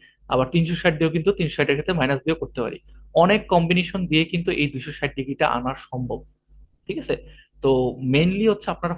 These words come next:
ফোকাস দিবেন, আমি সবাইকে বলবো হচ্ছে নাইনটি ডিগ্রি দিয়ে করার জন্য। কেন নাইনটি ডিগ্রি দিয়ে করার জন্য? কারণ নাইনটি ডিগ্রি যদি, যদি ফিক্স রাখেন, তাহলে দুইশো ষাটে যাওয়ার জন্য ওই যে আমরা হচ্ছে যে বেজোড় সংখ্যা আমরা ইউজ করতে, যেমন এখানে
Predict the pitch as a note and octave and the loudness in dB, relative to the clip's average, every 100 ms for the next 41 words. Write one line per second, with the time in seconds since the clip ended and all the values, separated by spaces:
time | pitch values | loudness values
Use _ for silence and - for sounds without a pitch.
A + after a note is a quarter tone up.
0 | - D3+ E3 - D#3+ F#3+ E3 D3 C3+ C#3 | -6 -4 -4 -2 -4 -4 -6 -6 -2 -2
1 | D3+ D3 D3+ D3+ E3+ D#3+ F3 F3 D3+ D3 | -2 -2 -2 -4 -4 -4 -4 -6 -6 -4
2 | D#3 C#3 B2 A#2 - - _ _ _ - | -4 -4 -6 -8 -16 -20 _ _ _ -2
3 | D#3 F#3+ F#3+ F#3 F#3 F#3 G3 F#3+ F3 F3 | 0 2 0 -4 -8 -2 0 2 2 2
4 | F3+ G#3 D#3 C#3+ D3+ F3 F3 F3 F3 F3+ | -2 -2 0 0 -2 -4 -2 -2 -2 -4
5 | D#3+ D#3+ F3 C3 - C#3 B2+ D#3 D#3 D3 | -6 -6 -6 -6 -4 -4 -2 -2 0 0
6 | C#3 C#3 D#3 D#3 D3+ D#3 E3 D#3+ C#3+ B2 | 0 -2 -2 0 0 -2 -2 -2 0 0
7 | C3 C#3 - G#3+ - _ _ - - C3 | -2 -4 0 -2 -2 _ _ -20 0 2
8 | B2 C3+ D#3+ - D#3 D#3+ D3 C#3 - C3 | 6 6 4 2 0 0 0 -2 -4 -2
9 | C3+ C#3+ C#3 D3+ | -2 -2 -4 -2